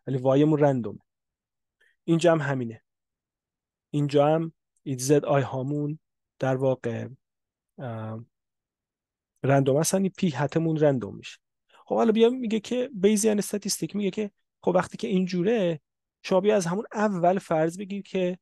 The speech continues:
پارامتر رندومه. خب یعنی این لایکلیهود فانکشن که اون موقع گفتم، من بتایی که اونجا داشتم گفتم پارامتر، فرض کن رندومه. اگر رندوم باشه،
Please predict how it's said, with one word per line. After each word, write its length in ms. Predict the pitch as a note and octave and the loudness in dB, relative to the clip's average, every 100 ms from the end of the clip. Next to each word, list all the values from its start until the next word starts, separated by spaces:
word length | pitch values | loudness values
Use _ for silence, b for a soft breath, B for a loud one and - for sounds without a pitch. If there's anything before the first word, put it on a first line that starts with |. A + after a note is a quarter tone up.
| _ | _
پارامتر 500 | - E3+ E3 C3 - | 2 4 4 2 0
رندومه. 640 | D#3+ D#3+ D#3+ C#3+ A#2+ G#2+ G2+ _ _ _ _ _ _ _ _ _ _ _ _ _ _ _ _ _ _ | 2 4 2 -2 -6 -12 -16 _ _ _ _ _ _ _ _ _ _ _ _ _ _ _ _ _ _
خب 280 | C#3+ F3+ B3 _ _ _ _ _ B2 | -12 -12 -12 _ _ _ _ _ -12
یعنی 160 | B2+ | -10
این 300 | D3 C#3+ C#3 | -8 -6 2
لایکلیهود 480 | C#3+ D3 - D3 D3 | 4 4 0 -8 -8
فانکشن 460 | - D3 C#3+ D3+ C#3+ | -4 -4 -2 -6 -4
که 100 | D3 | -4
اون 80 | |
موقع 200 | C#3+ C3+ | -4 -4
گفتم، 540 | C#3 D3 - D3 C#3 C3+ _ _ _ - | -6 -6 -6 -6 -6 -10 _ _ _ -10
من 220 | C3+ C3 | -8 0
بتایی 380 | D3 - D3 C3+ | -2 0 -4 -2
که 120 | C#3+ | -4
اونجا 260 | C#3 C#3 | -4 -4
داشتم 420 | C3+ C3+ - C#3+ C3 | -4 -6 -6 -8 -8
گفتم 440 | C#3+ - C#3 B2+ _ | -12 -8 -8 -10 _
پارامتر، 460 | D3+ D3 D#3 - A#3+ | -4 -2 -4 -8 -4
فرض 300 | G#3 G3 - | 2 2 2
کن 140 | A3+ | 2
رندومه. 520 | A3 G#3 D3+ C#3+ A#2+ _ _ _ _ _ _ D#3+ | 4 4 4 2 0 _ _ _ _ _ _ 0
اگر 200 | D#3 A3 | 4 6
رندوم 500 | B3 B3+ A#3+ A#3+ A3+ | 6 4 4 2 2
باشه، 580 | A3 - A#3 G3+ D#3+ | 0 -2 -2 0 -2